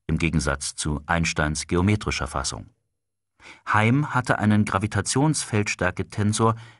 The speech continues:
mit dem elektromagnetischen Feldstärketensor vereinigt. Einsteins Ansatz zur einheitlichen Feldtheorie befriedigte Heim überhaupt nicht.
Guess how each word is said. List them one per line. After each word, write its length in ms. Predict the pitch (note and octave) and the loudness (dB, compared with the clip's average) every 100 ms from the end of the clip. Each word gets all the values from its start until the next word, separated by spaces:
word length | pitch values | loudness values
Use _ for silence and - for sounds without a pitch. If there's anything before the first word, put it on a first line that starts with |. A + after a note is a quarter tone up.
| - | -2
mit 200 | G#2 A2 | -2 2
dem 160 | G#2+ G#2+ | 2 2
elektromagnetischen 960 | G2+ B2+ - A#2+ G2+ F#2 G#2 G#2+ - F#2 | 0 0 -2 0 0 0 -2 -2 -4 -4
Feldstärketensor 920 | - F#2 - D#2+ D2+ E2 - D#2+ E2+ | -2 -4 -2 -4 -4 -6 -2 -2 -2
vereinigt. 640 | E2 F#2 C#2+ A1 - _ _ _ _ _ _ _ - | -2 -4 -4 -8 -10 _ _ _ _ _ _ _ -2
Einsteins 640 | F2+ C3 - D#2 D2+ - - | 0 2 0 0 0 -2 -2
Ansatz 540 | G2 G#2+ B2 A#2 - | 0 0 -2 -2 -8
zur 240 | - D#2 D#2 | -4 -4 -4
einheitlichen 480 | F2 F2+ F2 E2 | -4 -4 -6 -6
Feldtheorie 720 | D#2+ F#2+ G2+ - F#2+ F#2 A2 A2+ - - - - | -4 -4 -4 -4 -2 0 0 -2 -6 -20 -10 -4
befriedigte 560 | G2 - C3+ G2+ E2+ | -2 0 -2 -2 0
Heim 180 | F#2 E2+ | 2 2
überhaupt 460 | E2+ F#2+ F#2 E2 - | 2 0 0 -2 -10
nicht. 320 | - - _ | -14 -18 _